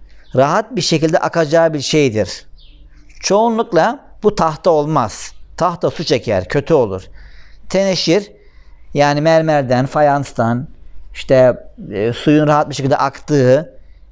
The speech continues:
başka hangi madde deniliyorsa diyelim işte ona, öyle bir yere ne yapılır? Yatırılır. Sonra وَجَعَلُوهُ عَلَى عَوْرَتِهِ خِرْقَةً.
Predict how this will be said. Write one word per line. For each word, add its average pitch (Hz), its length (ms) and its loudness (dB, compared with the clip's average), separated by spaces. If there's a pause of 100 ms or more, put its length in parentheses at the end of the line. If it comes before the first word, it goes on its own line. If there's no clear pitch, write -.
(120)
başka 135 540 0
hangi 147 360 -2
madde 131 340 0
deniliyorsa 139 520 2
diyelim 107 260 2
işte 107 180 0
ona, 156 360 0 (360)
öyle 175 260 4
bir 156 100 2
yere 135 420 2 (200)
ne 139 60 2
yapılır? 143 540 0 (280)
Yatırılır. 127 640 2 (420)
Sonra 170 500 0 (200)
وَجَعَلُوهُ 143 840 2
عَلَى 139 120 2
عَوْرَتِهِ 156 760 0
خِرْقَةً. 156 640 0